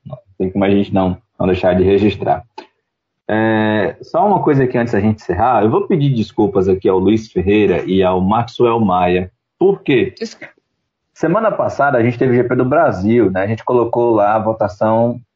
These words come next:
Speaker 1: do Lesado e Avexado. E o, tanto o Maxwell quanto o Luiz Ferreira votaram depois que a gente já tinha gravado aqui o episódio, né? Eu tinha reforçado a votação lá pela, pela,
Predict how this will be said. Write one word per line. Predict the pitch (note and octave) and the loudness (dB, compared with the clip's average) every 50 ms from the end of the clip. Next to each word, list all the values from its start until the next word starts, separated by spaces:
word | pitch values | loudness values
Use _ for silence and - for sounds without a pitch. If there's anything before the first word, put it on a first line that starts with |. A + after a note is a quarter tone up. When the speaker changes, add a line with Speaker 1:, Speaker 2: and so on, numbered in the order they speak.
| _ _ _ _ _ _ _ _ _ _ | _ _ _ _ _ _ _ _ _ _
Speaker 1:
do | - G#2 G#2+ G#2+ G#2 G#2 G2+ G2 | 0 2 2 4 4 4 4 4
Lesado | F#2 F#2+ A2 A2+ G#2+ F#2+ G2+ G#2+ A#2 A#2+ B2+ | 2 2 2 0 2 2 2 2 2 2 0
e | B2+ | 0
Avexado. | B2 B2+ C#3+ C3+ - - F2+ E2 D#2 - - - _ _ - | 0 0 -2 -2 -2 0 0 0 0 0 -2 -6 _ _ -6
E | D#3+ G3+ A3+ A3+ | -2 0 2 2
o, | G#3 - | 0 0
tanto | - F#3 G3+ G3+ - D3+ | 0 0 -2 0 -2 -2
o | |
Maxwell | C#3 B2+ B2+ B2 B2 - - G#2+ G2 F2 G2 D#2+ | -2 0 -2 -2 -4 -4 -2 0 2 2 2 0
quanto | - A2+ A#2+ B2+ B2 | 0 -2 -2 0 0
o | A2+ | 0
Luiz | G#2 G#2+ B2+ B2 - | 2 2 2 0 0
Ferreira | - F#2+ F#2+ A2+ C3 - - F#2 - - _ _ _ _ _ _ _ _ _ _ _ _ _ _ _ | -2 0 0 2 2 0 0 -2 -4 -8 _ _ _ _ _ _ _ _ _ _ _ _ _ _ _
votaram | G2 F#2+ F#2 A2 C#3+ F3 - - - C3 C#3+ C#3+ C3 A2 G#2+ A2 | -6 -4 -2 -2 0 0 -2 0 -2 0 0 0 0 0 0 0
depois | A2 D3 D3 C#3+ - - G#3+ A3+ A#3 A3+ | 0 0 -2 -2 -2 0 0 0 0 0
que | - G3 | -2 -2
a | F3 | 0
gente | F#3 F#3 - - - | 0 -2 -4 -4 -4
já | E3 F3 | -2 -2
tinha | F3 - - F3+ F3 | -2 -4 -4 -2 0
gravado | E3 E3 D3 B2+ B2 C3 C3 B2+ | 0 0 0 2 0 0 0 0
aqui | B2+ B2+ - | 0 0 0
o | C3 B2 | 0 0
episódio, | B2 B2 C#3+ B2+ G2+ F#2+ F2 E2+ F2 F2+ - _ _ _ _ | 0 0 -2 -2 0 0 0 0 -2 -4 -10 _ _ _ _
né? | - G2 F#2+ - - - | -12 -10 -10 -10 -10 -12
Eu | - | -8
tinha | - - B2 C3+ | -4 -2 -2 -2
reforçado | C3+ - C3 C3 - - B2 A2+ G#2+ G#2+ | -2 -2 -4 -4 -4 -2 0 0 0 0
a | G2+ | 0
votação | G2+ - - G#2+ G2+ - - G#2 G2 | 0 0 0 -2 -2 -2 0 0 0
lá | F#2+ F#2+ F#2 F2+ | 0 0 0 -2
pela, | - G2 F#2 F#2 F2+ F2 E2+ F2 | -2 0 2 2 2 2 0 -2
pela, | F2 - F#2 F2+ E2+ E2 D2+ - | -4 -2 -2 0 0 -2 -4 -6